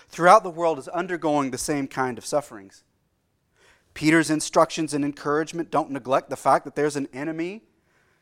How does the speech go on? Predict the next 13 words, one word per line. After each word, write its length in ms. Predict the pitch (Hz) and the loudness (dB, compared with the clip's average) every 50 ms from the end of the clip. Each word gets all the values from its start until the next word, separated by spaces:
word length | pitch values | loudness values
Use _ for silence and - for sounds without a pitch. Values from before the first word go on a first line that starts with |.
| _ _ _ _ _ _ _ _ _ _ _ | _ _ _ _ _ _ _ _ _ _ _
that's 180 | - 135 - - | -10 -8 -4 0
looking 260 | 147 165 160 175 175 - | 0 0 0 -2 -6 -6
to 100 | - 131 | -4 -6
wreck 340 | 110 101 135 147 151 - - | -2 4 4 4 4 4 -6
the 80 | 180 | -12
world 480 | 147 117 110 127 143 160 175 196 180 151 | -12 -10 -8 -6 -4 -4 -4 -4 -6 -6
and 80 | 135 | -8
the 60 | 123 113 | -8 -4
lives 380 | 117 127 131 147 160 160 - | -2 0 2 2 2 0 -2
of 100 | 139 120 | -6 -4
those 300 | 131 127 117 110 104 - | -2 -2 -2 -2 -6 -8
in 180 | - 135 139 180 | -8 -6 -4 -4
it, 300 | 233 233 - - - | -4 -6 -10 -16 -20